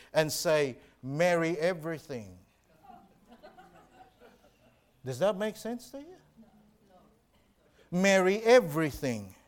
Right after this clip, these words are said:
How absurd. But in their quest and in the desire to remove Jesus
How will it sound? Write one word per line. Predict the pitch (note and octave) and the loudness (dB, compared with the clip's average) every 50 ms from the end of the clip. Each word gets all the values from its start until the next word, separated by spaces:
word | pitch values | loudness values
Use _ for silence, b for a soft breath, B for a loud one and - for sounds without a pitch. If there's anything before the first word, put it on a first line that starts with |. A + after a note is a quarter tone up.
| _ _ _ _ _ _ _ _ _ _ _ _ _ _ _ _ | _ _ _ _ _ _ _ _ _ _ _ _ _ _ _ _
How | - - C#3 E3 D#3 | -4 0 2 4 4
absurd. | D#3 A#3 - - - F#4 F4 E4+ F#4 E4 - _ _ _ _ _ _ _ _ _ _ _ _ _ _ _ _ _ b b b b b b | 4 2 0 -6 -12 -14 -16 -16 -18 -20 -20 _ _ _ _ _ _ _ _ _ _ _ _ _ _ _ _ _ b b b b b b
But | - G#3 G#3+ | 8 8 8
in | G#3+ G#3+ F#3+ F3 | 8 4 4 6
their | F3+ F3 E3+ | 4 4 4
quest | F3 - - - G#3 C#4 D4+ B3 E3+ - - - E3+ | 2 -4 -6 4 8 8 8 8 6 0 -6 -8 -6
and | E3 D#3+ | -6 -6
in | D#3+ D#3 D3 | -6 -6 -6
the | C3+ D3 C#3 | -6 -8 -8
desire | A#2 A2 C3+ B2 - - B3 D4+ D#4 B3+ F#3+ D3+ C3+ B B B B - | -6 -6 -8 -8 2 6 6 8 8 6 4 2 -2 B B B B -2
to | - F3+ | 0 2
remove | E3 E3+ E3+ F3 G3 A3 G#3+ E3 B2+ A2 | 2 2 2 0 0 0 -2 -2 -4 -6
Jesus | F#2+ - - C#4+ F4+ G4+ F4 A#3 - - - - - - - - - - | -2 2 4 6 6 6 4 2 -2 -4 -8 -10 -12 -14 -16 -16 -16 -20